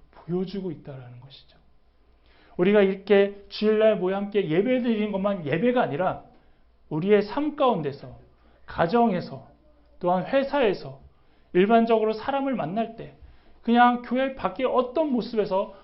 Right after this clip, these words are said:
하나님을 경외하고 하나님을 생각하고 하나님을 바라보는 그 모습 자체가 예배가 되는 것이고 그것이 즉 믿음을 실행하는 모습이 아니냐고 말하고 있는 것입니다.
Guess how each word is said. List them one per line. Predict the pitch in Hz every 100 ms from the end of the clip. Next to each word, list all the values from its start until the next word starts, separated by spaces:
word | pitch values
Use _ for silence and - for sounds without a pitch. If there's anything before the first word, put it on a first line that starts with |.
| -
하나님을 | 269 254 247 240 233 233
경외하고 | 233 202 214 208 185 190
하나님을 | 220 220 214 208 202
생각하고 | 202 269 262 269 202 175 175
하나님을 | 208 202 190 190
바라보는 | 190 - - 240 233 233
그 | 220
모습 | 175 -
자체가 | - 160 160 175 196 - - _ -
예배가 | 139 156 202 208
되는 | 202 156 143
것이고 | 139 - 131 139 147 - -
그것이 | - 208 202 202
즉 | 190 233 233 - - _ -
믿음을 | 156 151 147 151 185 - - _ -
실행하는 | - 233 240 202 165 180 196 - -
모습이 | 143 170 196 - 208 214
아니냐고 | 208 147 143 135 131 143 - -
말하고 | 127 123 127 131 160 165
있는 | 151 156 202
것입니다. | 180 151 - - -